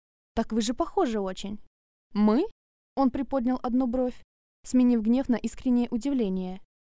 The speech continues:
"Чем же это?" "Ну вообще, вот сейчас не очень похоже.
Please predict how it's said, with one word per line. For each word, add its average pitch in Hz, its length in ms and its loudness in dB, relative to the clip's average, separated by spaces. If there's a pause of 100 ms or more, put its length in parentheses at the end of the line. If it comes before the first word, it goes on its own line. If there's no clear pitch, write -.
"Чем 285 240 2
же 202 140 0
это?" 196 320 -2 (560)
"Ну 233 160 6
вообще, 247 460 -2
вот 214 160 -6
сейчас 311 340 -6
не 381 100 -2
очень 214 280 -2
похоже. 196 520 -10